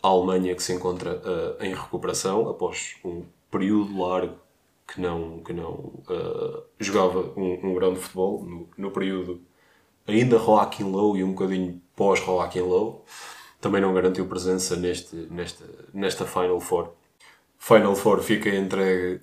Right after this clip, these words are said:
a Holanda, Espanha, Croácia, eh, e Itália,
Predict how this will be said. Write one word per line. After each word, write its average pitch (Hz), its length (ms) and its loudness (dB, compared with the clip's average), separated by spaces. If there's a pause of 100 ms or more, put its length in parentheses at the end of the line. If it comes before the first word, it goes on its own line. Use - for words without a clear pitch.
a 90 400 -2
Holanda, 139 540 2 (260)
Espanha, 113 560 6 (280)
Croácia, 98 760 2 (200)
eh, 85 320 -2 (280)
e 95 220 -4
Itália, 104 460 0